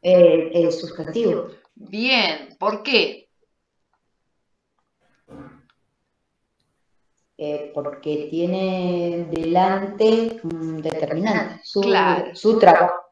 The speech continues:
Speaker 2: Nuestro.
Speaker 1: Su trabajo.
Speaker 2: Nuestro sería
Speaker 1: Nuestro.
Speaker 2: ese. Es un, claro,
Speaker 1: Sí.
Speaker 2: un adjetivo posesivo. Muy bien. Después tenemos la palabra leading, que también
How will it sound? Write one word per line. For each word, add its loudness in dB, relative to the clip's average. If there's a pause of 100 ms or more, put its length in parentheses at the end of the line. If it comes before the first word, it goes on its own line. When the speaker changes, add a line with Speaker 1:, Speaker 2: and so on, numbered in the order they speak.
(140)
Speaker 2:
Nuestro. 2
Speaker 1:
Su -6
trabajo. 6 (240)
Speaker 2:
Nuestro -4
sería -4
Speaker 1:
Nuestro. -2
Speaker 2:
ese. -20 (200)
Es -6
un, -14
claro, 4
Speaker 1:
Sí. -6
Speaker 2:
un -2
adjetivo -2
posesivo. -12
Muy -6
bien. -10 (880)
Después -2
tenemos -2
la 0
palabra 2
leading, -2 (180)
que -8
también -6